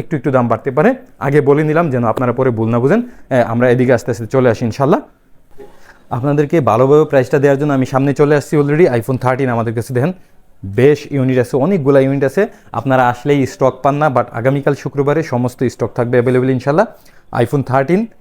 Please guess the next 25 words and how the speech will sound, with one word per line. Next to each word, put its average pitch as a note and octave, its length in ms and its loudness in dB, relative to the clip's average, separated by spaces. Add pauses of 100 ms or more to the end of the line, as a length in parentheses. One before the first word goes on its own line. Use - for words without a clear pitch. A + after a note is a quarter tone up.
(220)
আমাদের B2 280 0
কাছে C3 180 0 (140)
স্টার্টিং A#2+ 320 0
প্রাইস B2+ 220 0
থাকতেছে C3+ 400 -2
আগামীকাল C3+ 400 2 (480)
মাত্র A#2+ 200 0 (500)
চুয়াল্লিশ F3+ 400 4
হাজার B2+ 220 2
টাকায়, G2+ 240 -4 (320)
মাত্র C3 140 2 (120)
চুয়াল্লিশ E3 360 2
হাজার C#3+ 200 0
টাকায় D3+ 260 2
iPhone C#3 200 -4
থার্টিন C3+ 260 -2
থাকতেছে, D3 300 -4 (100)
সেই C3+ 160 0
সাথে C#3+ 160 -2 (140)
সমস্ত C3+ 320 -2 (100)
অফার A#2+ 240 -2
তো C#3+ 120 0
আছেই B2+ 260 -4
আমাদের, C#3 180 2 (320)
এবং C3 100 2